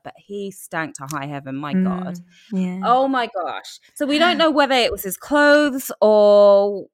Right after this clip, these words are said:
Speaker 1: whether it was his body. We don't know. We weren't trying to find out. But I will say this, because it was too awkward for my boss to tell him to go take a shower,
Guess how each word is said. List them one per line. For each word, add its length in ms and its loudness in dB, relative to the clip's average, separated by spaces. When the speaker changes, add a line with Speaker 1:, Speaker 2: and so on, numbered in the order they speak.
Speaker 1:
whether 340 -2
it 40 -4
was 120 -10
his 140 -14
body. 320 4
We 160 2
don't 280 0
know. 200 0
We 120 0
weren't 220 2
trying 200 -4
to 40 -4
find 280 -4
out. 160 0
But 120 4
I 140 6
will 140 -4
say 200 -2
this, 280 -6
because 400 -4
it 160 0
was 200 -6
too 320 -4
awkward 540 -4
for 140 -14
my 160 -4
boss 400 -6
to 320 -8
tell 320 -6
him 320 -4
to 120 -14
go 260 -4
take 280 -10
a 60 -16
shower, 560 -2